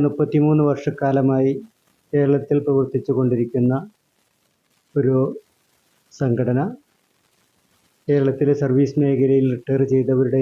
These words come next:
ഏറ്റവും വലിയ സംഘടനയാണ്. ഏഷ്യയിലെ തന്നെ ഏറ്റവും വലിയ സംഘടനകളിലൊന്നാണ്. അതിൻ്റെ സമ്മേളന ഭാഗമായിട്ട്, ഏഹ്, പിന്നെ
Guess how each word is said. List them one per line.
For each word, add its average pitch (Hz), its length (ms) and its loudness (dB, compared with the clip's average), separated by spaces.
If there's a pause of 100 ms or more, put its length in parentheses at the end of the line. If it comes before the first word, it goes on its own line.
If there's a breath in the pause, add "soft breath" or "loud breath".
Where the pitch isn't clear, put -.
(100)
ഏറ്റവും 139 320 -2
വലിയ 127 260 2
സംഘടനയാണ്. 120 680 -2 (340)
ഏഷ്യയിലെ 139 480 0
തന്നെ 131 240 0 (240)
ഏറ്റവും 135 300 -2
വലിയ 123 240 0
സംഘടനകളിലൊന്നാണ്. 113 840 -2 (1900)
അതിൻ്റെ 160 260 2 (100)
സമ്മേളന 156 400 4 (100)
ഭാഗമായിട്ട്, 151 640 2 (500)
ഏഹ്, 139 360 2 (1040)
പിന്നെ 139 420 2